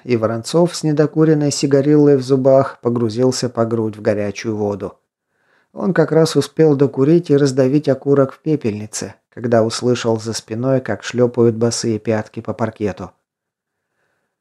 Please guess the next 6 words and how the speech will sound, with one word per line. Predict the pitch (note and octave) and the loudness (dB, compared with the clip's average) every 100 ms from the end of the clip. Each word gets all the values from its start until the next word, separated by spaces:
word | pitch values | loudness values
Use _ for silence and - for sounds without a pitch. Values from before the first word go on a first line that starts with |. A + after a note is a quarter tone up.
| _ _ | _ _
"Вам, | C3 C3+ C#3+ D3 | -8 -2 -2 -2
ваше | C#3 D3 - | 0 0 0
сиятельство, | C#3 D3 C#3 C3+ C3+ C3 - C3+ C3 - | 0 2 4 2 0 -8 -4 0 0 0
спинку | - - D#3 C#3 - | -10 -6 -6 -4 0
не | C#3+ | 0
потереть? | C3+ C3 C3+ C3 F3+ - | 0 0 2 2 2 -2